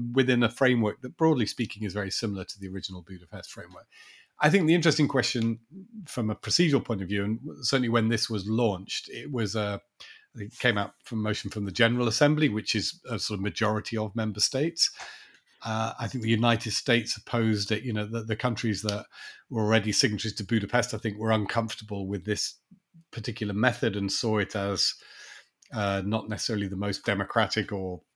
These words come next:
or k-, kind of positive development. Um, there is now a text, but, you know, they, the vote was won and the, they've been working on a text.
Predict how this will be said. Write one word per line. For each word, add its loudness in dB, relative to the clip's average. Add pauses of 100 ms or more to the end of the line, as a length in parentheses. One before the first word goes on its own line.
(840)
or -2
k-, -8 (160)
kind -8
of -12
positive -2
development. -4 (460)
Um, 4
there 8
is 8
now 4
a -2
text, 0
but, -2
you 2
know, 0
they, 2
the -2
vote 4
was -2
won 6
and 2
the, -2
they've -2
been -4
working 0
on -6
a -8
text. -6